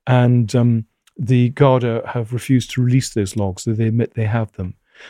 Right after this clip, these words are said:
They say it's part of the murder inquiries, but the murder, murder did only happen two years later. So that's <laughs> slightly odd. But, you know, time and time again, you find the files have been weeded. Um, a lot of the, um, the very strict,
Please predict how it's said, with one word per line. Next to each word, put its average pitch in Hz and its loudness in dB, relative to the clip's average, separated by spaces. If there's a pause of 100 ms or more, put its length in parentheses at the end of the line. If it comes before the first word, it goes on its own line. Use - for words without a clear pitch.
(100)
They 120 2
say 135 0
it's 117 -4
part 120 -2
of 110 -6
the 120 -2
murder 131 4
inquiries, 95 -6
but - -8
the - -6
murder, 127 0
murder 120 0
did 107 -6
only 110 -2
happen 110 -6
two - -6
years 107 -2
later. 113 -4 (540)
So 120 2
that's 135 0 (220)
<laughs> - -20
slightly 127 2
odd. 107 2 (340)
But, - 4
you 190 4
know, 135 4
time 175 2
and 147 -2
time 143 2
again, 127 2
you 113 2
find 123 0
the 107 -6
files 117 -2
have 113 -8
been 110 -2
weeded. 127 4 (420)
Um, 110 0
a - -6
lot 123 4
of 117 -4
the, 113 0
um, 104 -6 (260)
the 127 -8
very 131 4
strict, - -4